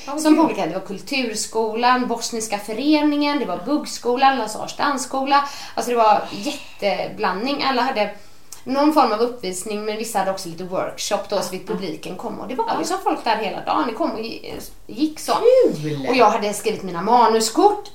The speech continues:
Speaker 2: <clears throat> läst på, du vet, inför varje, varje dansgrupp, så jag skulle ha koll på det. Men jätteroligt. Och så var det, eh, Kulturskolan. De var så söta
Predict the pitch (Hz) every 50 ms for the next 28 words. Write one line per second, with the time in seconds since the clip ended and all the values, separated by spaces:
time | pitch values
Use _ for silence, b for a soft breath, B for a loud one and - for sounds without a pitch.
0 | - - - 247 240 226 190 185 - - - 302 320 311 320 320 320 330 339 285
1 | - 277 269 269 277 262 302 320 294 240 226 233 - - 262 302 262 240 240 294
2 | 311 285 254 - - 269 277 294 294 302 294 269 233 240 - 240 233 233 226 226
3 | B B B B B B B B B 247 247 247 233 202 - - 240 220 196 202
4 | 233 233 302 302 - - - 214 214 226 - 233 247 - 302 262 294 240 208 202
5 | 196 196 - - 156 165 - - - - - - - - - - - - - -
6 | 208 202 180 170 147 139 202 196 - - 240 220 - - - - 180 180 196 214
7 | 240 247 240 - B B B B B B B B B B B B B - 269 285
8 | 285 359 370 - - 294 285 - - 156 - - - 403 403 349 262 220 - -
9 | - - 254